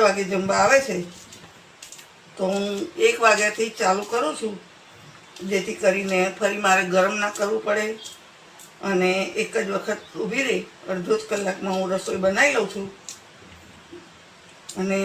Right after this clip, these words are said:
બધા જ અમે સાથે ગરમ ગરમ જમવા બેસી શકીએ એ રીતે હું મેનેજ કરું છું. આપણું શાક સમારી અને રેડી છે. દાળ થાય એટલે આપણે એમાં શાક વઘારી દઈશું.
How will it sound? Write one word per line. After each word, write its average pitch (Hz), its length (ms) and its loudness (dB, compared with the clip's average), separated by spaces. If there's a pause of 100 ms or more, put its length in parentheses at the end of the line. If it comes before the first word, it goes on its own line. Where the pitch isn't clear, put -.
(120)
બધા 190 320 2
જ - 100 -6
અમે 190 120 -4
સાથે 196 340 -6 (300)
ગરમ 190 280 0
ગરમ 190 220 0 (720)
જમવા 185 340 0
બેસી 190 340 -4
શકીએ 196 340 -6 (1000)
એ - 100 0
રીતે 185 220 -4
હું 190 180 0
મેનેજ 180 240 4 (100)
કરું 262 260 0
છું. 214 160 -2 (680)
આપણું 180 280 -4
શાક 180 340 -4
સમારી 202 500 -4 (100)
અને 190 200 0
રેડી 220 360 -2
છે. 190 100 -6 (640)
દાળ 196 320 0
થાય 226 260 0 (180)
એટલે 185 200 -6
આપણે 196 240 -4
એમાં 202 260 -6 (280)
શાક 254 220 4
વઘારી 175 380 0
દઈશું. 165 340 -8